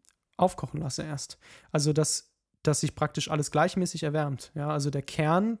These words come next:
praktisch in derselben Geschwindigkeit sich erhitzt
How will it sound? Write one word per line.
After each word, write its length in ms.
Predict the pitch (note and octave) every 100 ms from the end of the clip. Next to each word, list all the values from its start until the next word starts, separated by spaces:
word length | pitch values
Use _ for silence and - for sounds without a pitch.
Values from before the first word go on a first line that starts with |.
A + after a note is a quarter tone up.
| -
praktisch 720 | - D#3 - D#3+ D#3 - _ _ _ _
in 500 | - D#3+ C#3+ C#3 C#3 - -
derselben 460 | C#3 D3 D#3 F#3
Geschwindigkeit 840 | D#3+ D3+ - E3+ F#3+ - D3 D3+ -
sich 180 | D3 C#3
erhitzt 460 | B2 F3+ - -